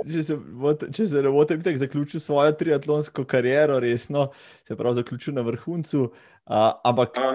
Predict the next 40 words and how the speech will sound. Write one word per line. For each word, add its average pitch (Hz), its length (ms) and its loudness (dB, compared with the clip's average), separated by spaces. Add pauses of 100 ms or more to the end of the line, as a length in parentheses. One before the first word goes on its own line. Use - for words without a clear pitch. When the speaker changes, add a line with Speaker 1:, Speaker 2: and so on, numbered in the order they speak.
Speaker 2:
ne, 160 260 6
v 156 120 8
bistvu - 240 4
ne, 165 140 12 (140)
Speaker 1:
Si 143 200 4
še 180 80 6
Speaker 2:
nisem 147 260 4
na 143 140 6
vrhuncu 139 580 2
zač-, 117 300 -2
a, 113 160 4 (360)
sem 147 220 2
šel - 220 6
še 143 160 2
naslednje 156 380 2
leto 131 400 2
v 120 180 -2
Nico, 151 400 4 (360)
Speaker 1:
Aha. 110 280 -4
Speaker 2:
valjda 120 280 6
tudi - 200 -12
hotel 135 440 6
iti, - 200 -4 (680)
a, 113 180 4 (140)
na 117 200 4
Havaje, 123 460 8
pa - 100 -8
se - 140 -6
je 110 80 0
vse 117 160 -4
skupaj - 240 -6
ponesrečilo, 113 640 0
tako 104 240 -4
da, 101 160 4 (420)
a, 101 180 -8 (160)
nisem 135 280 -2
zaključil 117 400 -6
na 107 80 -8
vrhuncu. 107 480 -10 (340)
Speaker 1:
Aha, 117 240 -2